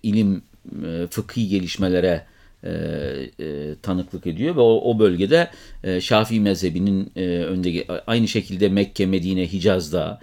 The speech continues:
yahut, e, işte Kuzey Afrika'da Malikilik, bu bölgelerde, e, çok farklı, e, ve kendi geleneklerini sürdürüyorlar.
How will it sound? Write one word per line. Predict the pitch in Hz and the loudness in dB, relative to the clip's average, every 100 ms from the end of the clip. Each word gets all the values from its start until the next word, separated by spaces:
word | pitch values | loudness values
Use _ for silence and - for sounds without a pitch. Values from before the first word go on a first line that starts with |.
| - - | -18 0
yahut, | 110 110 110 - - - | 4 6 4 0 -12 -4
e, | 95 90 87 85 | 0 2 2 0
işte | - 98 | -2 -4
Kuzey | - 113 | 0 4
Afrika'da | 104 110 104 101 98 | 4 2 -2 0 2
Malikilik, | 98 98 95 92 - 90 82 82 - - - - - - | 2 2 0 -2 -4 -4 -4 -8 -16 -20 -20 -20 -20 -4
bu | 139 131 | 0 4
bölgelerde, | 113 95 92 92 98 208 226 - - - | 4 4 2 0 2 0 0 -8 -20 -8
e, | 101 98 - | -4 -4 0
çok | 110 - | 0 2
farklı, | 120 117 143 165 - - 113 - | 0 0 0 2 2 0 0 0
e, | 104 | 0
ve | - 120 127 | 2 2 -2
kendi | - 120 151 | 0 2 6
geleneklerini | 139 120 120 120 120 117 117 | 6 6 4 6 6 6 2
sürdürüyorlar. | - 101 82 85 76 69 - | -2 -4 -2 -2 -4 -6 -14